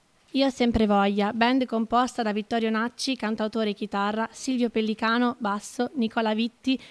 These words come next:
sainte e cori, Roberto Mastronardi, chitarra, percussioni e cori, infine Onni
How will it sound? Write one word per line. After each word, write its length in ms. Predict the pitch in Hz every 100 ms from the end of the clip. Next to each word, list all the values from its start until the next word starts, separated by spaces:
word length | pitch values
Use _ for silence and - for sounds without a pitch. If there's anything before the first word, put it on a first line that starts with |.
| -
sainte 500 | - 220 214 208 208
e 40 |
cori, 400 | 208 208 220 240 - -
Roberto 480 | 226 226 240 254 240
Mastronardi, 760 | 220 196 220 214 226 233 240
chitarra, 480 | 233 208 - 220 202
percussioni 720 | 202 202 - 190 - 214 196
e 60 | 196
cori, 360 | - 214 220 254 - -
infine 560 | - 254 - 262 269 269 -
Onni 440 | 247 254 254 254